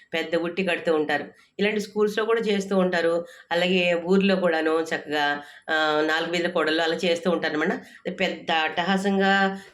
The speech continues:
చాలా చక్కగా హుషారుగా చేస్తారు పిల్లలందరూ కూడా. ఉట్టి కట్టి అందులో డబ్బులు వేస్తారు, అలాగే పసుపు, నీళ్లు వే-, వేస్తారు, అలాగే కొంచెం మజ్జిగ వేస్తారు, అందులో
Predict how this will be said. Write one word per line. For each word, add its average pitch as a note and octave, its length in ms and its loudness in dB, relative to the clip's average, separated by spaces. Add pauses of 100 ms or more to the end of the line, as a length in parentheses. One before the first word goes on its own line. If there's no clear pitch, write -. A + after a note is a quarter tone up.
(160)
చాలా F3+ 440 2
చక్కగా F3 320 0
హుషారుగా G#3 460 2
చేస్తారు F#3 320 0
పిల్లలందరూ E3 480 0
కూడా. D3+ 260 0 (340)
ఉట్టి F3+ 220 -4
కట్టి D#3+ 560 -2 (200)
అందులో D#3+ 280 0
డబ్బులు D#3+ 400 -2
వేస్తారు, D#3 680 0 (220)
అలాగే D#3 280 0
పసుపు, D#3 840 -2
నీళ్లు D#3+ 320 0
వే-, D3+ 280 2
వేస్తారు, D3+ 580 -2
అలాగే D3+ 340 -2
కొంచెం D3+ 380 -4
మజ్జిగ D3+ 300 -4
వేస్తారు, D3 540 -4 (280)
అందులో F3+ 300 -2